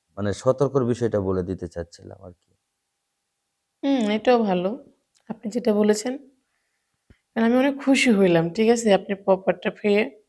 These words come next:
Speaker 1: না, আমি, আম-, আমার কথা হলো এইটাই যে কেন হুদা, হুদা আপনি একজনের জন্য আরেকজনের কষ্ট নিয়ে থাকবেন বা কষ্ট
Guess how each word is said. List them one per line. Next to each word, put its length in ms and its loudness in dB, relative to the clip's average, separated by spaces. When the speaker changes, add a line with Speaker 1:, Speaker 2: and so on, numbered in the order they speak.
Speaker 1:
না, 160 -2
আমি, 200 -2
আম-, 320 -6
আমার 200 -4
কথা 280 -4
হলো 200 -2
এইটাই 380 -2
যে 80 -8
কেন 280 -2
হুদা, 320 -2
হুদা 220 0
আপনি 220 -4
একজনের 500 -4
জন্য 200 -10
আরেকজনের 520 -10
কষ্ট 280 -12
নিয়ে 180 -10
থাকবেন 480 -10
বা 100 -12
কষ্ট 220 -14